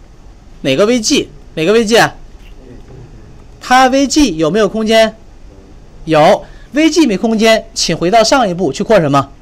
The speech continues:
？V G。我们在这儿呢，我们就都是，假如说V G已经有空间被扩了，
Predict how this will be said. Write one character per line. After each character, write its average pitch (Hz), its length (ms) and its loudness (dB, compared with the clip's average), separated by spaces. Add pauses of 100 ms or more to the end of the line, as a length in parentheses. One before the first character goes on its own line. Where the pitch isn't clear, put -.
(360)
？V 214 140 0
G。 196 240 -4 (240)
我 170 120 2
们 233 140 -4
在 294 160 4
这 294 120 2
儿 220 120 4
呢， 196 80 4
我 143 80 2
们 165 100 -8
就 202 240 -2 (140)
都 247 200 2
是， 214 240 -2
假 131 220 -2
如 135 140 -2
说 190 160 -2
V 226 140 -2
G 240 160 -4
已 156 120 -6
经 180 300 -2 (720)
有 127 160 -4
空 185 160 -6
间 190 300 0
被 185 120 -6
扩 190 200 0
了， 113 180 -2